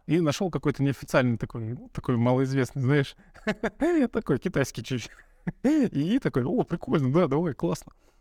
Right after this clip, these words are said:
И оказалось, что этот И И, ну, как, в принципе, логично и звучит, каждый раз, когда ты открываешь файл, он его куда-то отправляет. Ну, типа, к себе там на базу, с-, на свою базу, чтобы анализировать, чтобы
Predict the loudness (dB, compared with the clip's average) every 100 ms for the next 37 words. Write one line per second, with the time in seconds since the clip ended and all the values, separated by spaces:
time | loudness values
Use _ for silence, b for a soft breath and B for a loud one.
0 | _ -2 2 4 6 4 4 2 2 2
1 | 2 2 2 0 _ 0 2 2 0 -2
2 | -2 -2 -2 -2 0 2 0 -2 -2 0
3 | 0 0 0 0 -2 -8 -18 -2 0 2
4 | 0 -2 -4 -6 -20 -20 -20 -20 -20 -2
5 | -2 0 -2 -2 -2 -2 -2 -2 0 0
6 | 0 2 2 0 -2 -2 -2 -2 -2 0
7 | 2 2 0 -6 _ _ -20 -12 -4 -2
8 | -4 _ _ -8 -2 2 2 2 0 0
9 | -2 -2 0 2 2 0 -4 -16 -20 -20
10 | -20 -18 -4 -2 0 2 2 4 2 2
11 | -4 b b b -8 -4 0 2 0 -4
12 | -2 0 2 2 2 2 2 0 -2 -4
13 | -2 0 -2